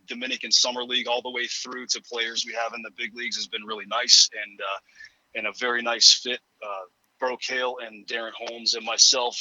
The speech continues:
have a great working relationship. The communication's been excellent, and, uh, you know, we just really, really work to, uh, to utilize each other's strengths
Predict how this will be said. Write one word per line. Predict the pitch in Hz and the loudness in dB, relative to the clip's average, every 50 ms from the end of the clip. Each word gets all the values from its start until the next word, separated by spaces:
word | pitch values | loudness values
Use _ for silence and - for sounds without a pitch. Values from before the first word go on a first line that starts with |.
| - - - - 120 | -6 -6 -6 -6 -8
have | 117 110 | -8 -8
a | 107 101 | -10 -12
great | 98 117 117 117 120 - | -8 -6 -6 -6 -6 -8
working | 113 117 113 - 117 113 | -12 -14 -14 -14 -14 -16
relationship. | 107 110 104 117 117 113 - - 110 - - - 123 117 - - | -14 -12 -8 -6 -2 0 0 2 2 2 0 0 0 -2 -6 -10
The | - - | -12 -12
communication's | - - 120 110 107 - - - 113 110 - - 110 104 | -12 -10 -10 -12 -10 -8 -8 -4 0 0 0 2 0 -2
been | 98 104 104 - _ _ _ _ _ 113 | -4 -6 -10 -18 _ _ _ _ _ -2
excellent, | - - - 117 113 113 113 - _ _ - - - - - - _ _ - | 0 2 2 2 0 -6 -10 -12 _ _ -20 -20 -20 -20 -20 -20 _ _ -4
and, | 110 104 101 98 95 92 101 | -2 0 0 -2 -2 -4 -2
uh, | 101 95 95 101 101 _ _ _ _ | 0 0 0 -2 -6 _ _ _ _
you | 117 113 | -8 -8
know, | 107 104 | -8 -8
we | 104 113 | -8 -6
just | 107 113 117 - - - | -4 0 2 2 2 2
really, | 104 107 123 123 120 117 113 107 101 - - _ _ _ _ - | -2 -4 -4 -4 -4 -4 -6 -6 -8 -10 -14 _ _ _ _ -12
really | 131 127 123 120 113 | -10 -8 -6 -6 -6
work | 110 104 113 120 117 - - - | -6 -4 -4 -4 -4 -4 0 4
to, | - - 120 110 107 101 101 | 4 4 4 2 -4 -6 -2
uh, | 101 101 98 - - _ - - - - - - - _ _ _ _ - | -2 -2 -2 -4 -8 _ -20 -20 -20 -20 -20 -20 -20 _ _ _ _ 6
to | - 120 107 104 | 6 6 6 4
utilize | 123 120 123 120 120 117 117 113 110 117 | -2 -2 -2 0 0 2 2 2 0 -2
each | 113 107 - 135 | -4 -4 -2 -2
other's | 127 120 110 101 - | -2 -4 -4 -2 0
strengths | - - - 120 127 127 - - - - - | 0 0 0 -2 -4 -2 0 2 2 2 2